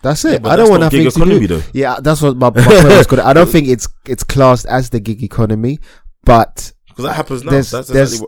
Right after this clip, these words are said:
Speaker 2: what, that's exactly what happens
Speaker 1: Yeah,
Speaker 2: now.
Speaker 1: but there's a, <sighs> okay, maybe there isn't a parallel, but, oh, yeah, okay. I guess gig economy often involves physical labor. Fine. Well, then I guess you can kind of use the gig economy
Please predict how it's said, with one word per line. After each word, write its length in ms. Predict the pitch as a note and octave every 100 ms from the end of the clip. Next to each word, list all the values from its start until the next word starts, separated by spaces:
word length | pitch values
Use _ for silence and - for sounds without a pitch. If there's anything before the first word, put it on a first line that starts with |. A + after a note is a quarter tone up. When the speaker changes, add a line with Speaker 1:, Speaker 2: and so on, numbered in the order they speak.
| -
Speaker 2:
what, 80 | -
that's 180 | A#2+
exactly 260 | G#2+ B2 G2+
what 140 | A2+
happens 160 | B2+ B2+
Speaker 1:
Yeah, 200 | A#2+ G2+
Speaker 2:
now. 140 | G2+ - -
Speaker 1:
but 140 | C#3+ C#3
there's 180 | E3 D#3+
a, 120 | D3+ - - - - -
<sighs> 500 | - _ _ _ _
okay, 240 | A2 G#2 G2+
maybe 220 | A2+ A2
there 180 | G2+ G#2+
isn't 180 | G2+ F#2
a 60 |
parallel, 480 | - G2+ G2+ G2+ G2+
but, 240 | G2+ G2+ _ _ _ _ _ _ _ _
oh, 60 | F2+
yeah, 220 | E2+ F#2
okay. 200 | - F2+
I 120 | A2+
guess 240 | A2+ C3+ -
gig 260 | - A#2+
economy 540 | A#2 - B2+ A2+ G2+ G2+
often 300 | A2 A2 G2
involves 340 | F#2 F#2+ F#2
physical 400 | G#2 F#2+ F#2 F#2+
labor. 380 | F#2 F#2 - - - -
Fine. 320 | - G3 A#3+ - _ _ -
Well, 120 | C#3+
then 120 | E3
I 80 | E3
guess 440 | D3 E3 A#2+ - - - _
you 140 | - D3
can 160 | D3+ C3+
kind 200 | C#3+ C3+
of 140 | A#2+
use 220 | C3+ C3
the 160 | - A#2+
gig 180 | A#2+ A2+
economy 560 | A2+ A#2 A2 G2+ F#2+